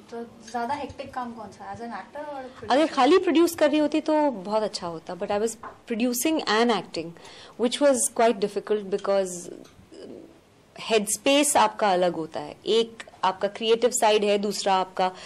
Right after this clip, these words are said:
Speaker 2: organizing side है, those are very different sides of your brain। But it was, अगर मुझे दोबारा करने को कहा जाए तो मैं खुशी खुशी दोबारा करूँगी। I had the best time। We, we made the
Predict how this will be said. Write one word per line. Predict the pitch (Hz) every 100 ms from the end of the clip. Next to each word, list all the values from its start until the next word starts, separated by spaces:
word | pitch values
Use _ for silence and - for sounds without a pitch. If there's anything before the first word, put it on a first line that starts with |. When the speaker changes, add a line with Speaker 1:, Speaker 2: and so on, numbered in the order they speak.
| - - 208
Speaker 2:
organizing | 208 247 247 220 226
side | - 170 170
है, | 180 175
those | 180
are | 190
very | 185 220
different | 202 - 233 214
sides | 180 190 185
of | 185
your | 175
brain। | 170 165 165 151 - - - - -
But | 208
it | 220
was, | 226 202 196 - - - - - - -
अगर | 202 214
मुझे | 214 214
दोबारा | 202 208 220
करने | 220 208
को | 214
कहा | 208 202 196
जाए | 208 208
तो | 196
मैं | 196 190 - - -
खुशी | - 202 196
खुशी | 175 180
दोबारा | 180 160 -
करूँगी। | 151 - - 165
I | -
had | 226 233
the | 233 165 -
best | 175 175 -
time। | - 104 170 - - - - _ - -
We, | 285 302 247
we | 285 302
made | 240 254 240
the | 269